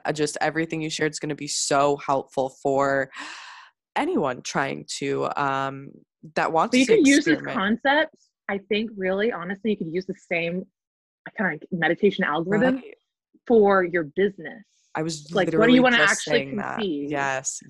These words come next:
Speaker 2: That's what I'm
Speaker 1: yes.
Speaker 2: like, "I don't know if this was my baby or <laughs> Mystical Mama Girl."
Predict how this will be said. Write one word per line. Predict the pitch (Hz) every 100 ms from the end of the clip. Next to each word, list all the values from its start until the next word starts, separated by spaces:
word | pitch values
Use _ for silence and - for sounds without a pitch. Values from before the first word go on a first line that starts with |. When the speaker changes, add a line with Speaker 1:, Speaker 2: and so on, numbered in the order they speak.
| 135
Speaker 2:
That's | 214 247
what | 254
I'm |
Speaker 1:
yes. | 240
Speaker 2:
like, | 220 196
"I | 196 240
don't | 381
know | 330 339
if | 349
this | 330 -
was | 302 -
my | 311
baby | 214 254 285 302 370
or | 381
<laughs> | -
Mystical | 403 - 440 - 359
Mama | 330 285 415 381 349 - -
Girl." | 277 294 320